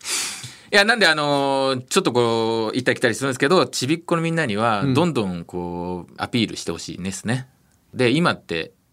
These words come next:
Speaker 1: 時代がもうちゃんと受け入れてくれるじゃないですか。
Speaker 2: うん。
Speaker 1: 大人の皆さんも、えー、社会全体的にも。なんでこう、それに臆せず、どんどん自分の思-、思ったこと、やりたいことは発信していってほしいなっていうのがあります。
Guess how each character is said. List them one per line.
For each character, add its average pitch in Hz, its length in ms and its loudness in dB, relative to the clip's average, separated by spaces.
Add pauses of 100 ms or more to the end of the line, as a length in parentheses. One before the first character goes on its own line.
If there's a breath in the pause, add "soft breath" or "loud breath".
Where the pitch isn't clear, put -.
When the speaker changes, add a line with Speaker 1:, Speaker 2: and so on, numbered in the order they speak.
Speaker 1:
時 104 160 -4
代 165 240 2
が 156 240 4 (320)
も 131 200 2
う - 20 -4
ち - 80 -2
ゃ 135 80 2
ん - 20 -8
と 139 80 2
受 110 100 2
け 160 120 6
入 156 80 6
れ 110 80 2
て - 80 -6
く - 80 -6
れ 123 80 6
る 135 60 2
じ 131 60 2
ゃ - 20 0
な 92 40 -2
い - 20 -6
で - 40 -6
す - 60 -12
か。 - 120 -6
Speaker 2:
う - 40 4
ん。 127 100 4
Speaker 1:
大 - 20 2
人 104 80 0
の 95 100 0
皆 107 200 2
さ 98 180 -2
ん 85 100 -6
も、 80 380 -12
え - 120 -18
ー、 85 180 -12
社 92 180 -4
会 82 180 -8
全 92 220 -4
体 95 160 -2
的 98 220 -4
に 95 80 -2
も。 107 180 -4 (540 loud breath)
な 135 80 2
ん 123 40 4
で 107 80 4
こ 92 380 0 (200)
う、 - 180 -14
そ 98 240 -4
れ 101 120 2
に 104 220 0 (720 loud breath)
臆 - 220 -6
せ 123 160 6
ず、 85 280 -2
ど 104 160 2
ん 104 60 4
ど 85 120 -4
ん - 20 -6
自 82 180 -6
分 87 160 -4
の 87 160 -4
思-、 90 200 -4 (200)
思 98 160 2
っ 98 60 0
た 87 100 -2
こ 85 100 -4
と、 85 120 -6
や 90 100 0
り 90 80 0
た 90 100 0
い 87 60 0
こ 87 140 -8
と 104 100 -6
は 151 280 0 (260)
発 - 260 -4
信 92 120 -2
し - 80 -6
て 87 60 -6
い 80 40 -6
っ - 20 -14
て - 80 -18
ほ - 80 -18
し - 160 -12
い - 0 -
な 117 160 0
っ 151 80 -6
て - 80 -8
い - 20 -12
う - 40 -14
の - 40 -18
が - 60 -20
あ - 20 -20
り - 60 -20
ま - 80 -20
す。 - 180 -20